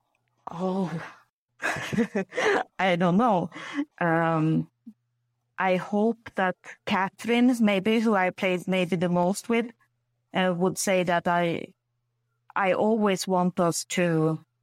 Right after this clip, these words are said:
evolve as a partnership. I always want us to do better. And I can sit and discuss it forever, you know, like, "Okay, yeah, but maybe if we do this, so maybe if we beat two clubs, two diamonds here, maybe, you know, we can solve this problem for the next time. And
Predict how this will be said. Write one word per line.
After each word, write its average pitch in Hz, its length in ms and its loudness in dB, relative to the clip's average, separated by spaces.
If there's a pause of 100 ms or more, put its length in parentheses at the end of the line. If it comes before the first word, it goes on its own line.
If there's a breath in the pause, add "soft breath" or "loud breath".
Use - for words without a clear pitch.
(140)
evolve 190 600 0 (180)
as 180 200 -2
a 175 60 -4
partnership. 175 640 -2
I 180 200 -2
always 214 420 0
want 180 220 -2
us 175 140 -2
to - 120 -2
do 165 140 2
better. 175 460 0 (320)
And 165 480 0 (300)
I - 240 -4
can 175 200 -4
sit 185 260 -4
and 170 100 0
discuss 170 420 -4
it 170 120 -2
forever, 170 440 0
you 151 160 2
know, - 180 -2
like, - 320 -6
"Okay, 170 300 -2
yeah, 175 180 0
but 180 160 -2
maybe 190 340 0
if 180 140 -4
we 196 100 2
do 180 220 -2
this, 170 280 0
so 170 200 -2
maybe 180 400 0
if 180 120 -4
we 190 80 0
beat 180 220 -2
two 196 160 -2
clubs, 180 300 -4
two - 120 -4
diamonds 175 460 0
here, 160 180 0
maybe, 170 320 0
you 160 120 -2
know, 160 240 2
we 175 140 0
can 175 180 -2
solve 175 340 -2
this 160 160 -2
problem 160 460 -2
for 175 240 -2
the 170 100 2
next 175 260 -2
time. 156 320 2
And 147 240 0